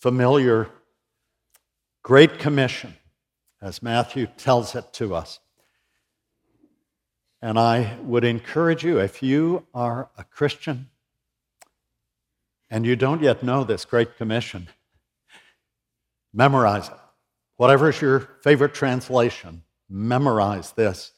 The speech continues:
You should know this the way that, uh, those of us that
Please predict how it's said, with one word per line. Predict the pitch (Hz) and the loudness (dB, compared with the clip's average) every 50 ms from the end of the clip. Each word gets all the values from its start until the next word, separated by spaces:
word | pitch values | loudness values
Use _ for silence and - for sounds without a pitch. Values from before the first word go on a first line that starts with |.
| _ _ _ _ _ _ _ _ _ _ | _ _ _ _ _ _ _ _ _ _
You | - 110 107 120 147 | -8 -4 0 0 0
should | 147 - - 139 113 | 0 0 -4 -4 -2
know | 120 135 139 143 139 | 0 2 2 2 2
this | 117 113 135 135 123 - - - - | 2 2 2 2 0 -2 -6 -10 -6
the | - 113 | -4 0
way | 107 113 117 120 120 113 | 2 2 2 4 2 2
that, | 110 - 107 110 101 - _ _ _ - | 0 -2 -4 -6 -6 -8 _ _ _ -4
uh, | 117 107 101 95 90 - _ _ _ _ | -2 -2 -2 -4 -6 -12 _ _ _ _
those | - 120 117 98 | -2 -2 -2 -2
of | 117 110 | 0 0
us | 113 107 113 - - | 0 0 0 -2 -4
that | - 131 | -6 -6